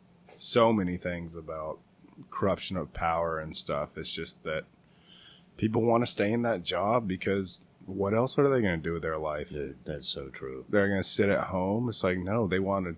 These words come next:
Speaker 1: keep being successful.
Speaker 2: Or keep playing that. It's so, it's so
Speaker 1: <laughs> Yeah.
Speaker 2: intoxicating, too. Like,
Speaker 1: Yeah.
Speaker 2: especially that, what we, what you're watching in that movie is, like, that whole game of sitting with a bunch of people where
Speaker 1: Uh-huh.
Speaker 2: there's secrets.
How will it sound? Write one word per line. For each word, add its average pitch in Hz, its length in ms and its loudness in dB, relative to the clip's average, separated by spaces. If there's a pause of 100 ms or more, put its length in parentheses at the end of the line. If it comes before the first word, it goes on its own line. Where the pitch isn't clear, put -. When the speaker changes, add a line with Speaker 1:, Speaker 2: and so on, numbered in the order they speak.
(120)
Speaker 1:
keep - 280 -6
being 107 280 0
successful. - 1200 -2 (380)
Speaker 2:
Or 80 100 -10
keep 85 280 0
playing 87 320 4
that. 85 200 0
It's - 160 2
so, 156 260 4
it's - 120 4
so 143 160 4
Speaker 1:
<laughs> - 0 -
Yeah. 123 80 6
Speaker 2:
intoxicating, 90 840 2
too. 85 300 4
Like, 76 200 2
Speaker 1:
Yeah. 120 200 6
Speaker 2:
especially 92 480 4
that, 80 320 0 (840)
what 80 200 0
we, 82 140 0
what 80 340 -2
you're 78 120 -2
watching 80 340 2
in 76 60 -4
that 73 120 -4
movie 76 340 0
is, 71 140 -8
like, 73 300 -4 (400)
that 104 160 6
whole 117 160 6
game 82 440 2
of 76 120 -2
sitting 82 480 2
with 78 240 0
a - 20 -4
bunch 80 280 -4
of - 100 -8
people 80 520 -2 (280)
where 80 160 -4
Speaker 1:
Uh-huh. 76 100 -2
Speaker 2:
there's 71 180 -2
secrets. - 1120 -6